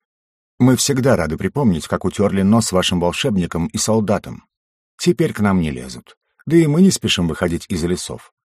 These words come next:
У нас свое дело, у вас свое. Я ответил на твой вопрос?» «В связи с рассказанным тобой у меня есть еще один.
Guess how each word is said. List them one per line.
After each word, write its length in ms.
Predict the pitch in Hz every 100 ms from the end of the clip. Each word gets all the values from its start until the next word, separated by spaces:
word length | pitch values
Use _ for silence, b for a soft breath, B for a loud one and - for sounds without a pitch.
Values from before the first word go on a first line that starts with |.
| -
У 80 |
нас 300 | 131 123 113
свое 440 | - - 107 113 151
дело, 440 | 131 135 127 110 -
у 120 | 113
вас 220 | 113 92 -
свое. 460 | - 73 64 53 _ _ _ _ _ -
Я 200 | 85 80
ответил 360 | 80 98 180
на 140 | 147 85
твой 160 | 76
вопрос?» 480 | 65 64 - - - _ _ _ _ _ _ _ _ _ _
«В 60 | -
связи 240 | 147 151
с 80 | -
рассказанным 580 | 143 120 147 135 135 117
тобой 340 | 113 92 143
у 40 |
меня 220 | 117 113 110
есть 260 | 107 -
еще 280 | 139 - 85
один. 300 | 67 58 64